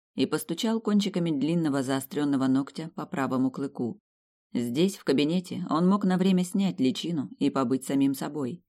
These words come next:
сильным, древним вампиром. Всё складывалось идеально. У него есть заказ, у Анны больше нет работы. Осталось лишь уговорить её принять предложение.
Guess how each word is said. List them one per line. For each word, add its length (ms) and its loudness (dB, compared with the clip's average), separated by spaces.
сильным, 720 0
древним 800 0
вампиром. 720 -4
Всё 240 0
складывалось 600 0
идеально. 540 -2
У 100 2
него 200 6
есть 300 2
заказ, 560 -6
у 120 2
Анны 320 2
больше 360 0
нет 220 0
работы. 500 -4
Осталось 560 -4
лишь 180 -2
уговорить 460 0
её 140 2
принять 400 -2
предложение. 720 -2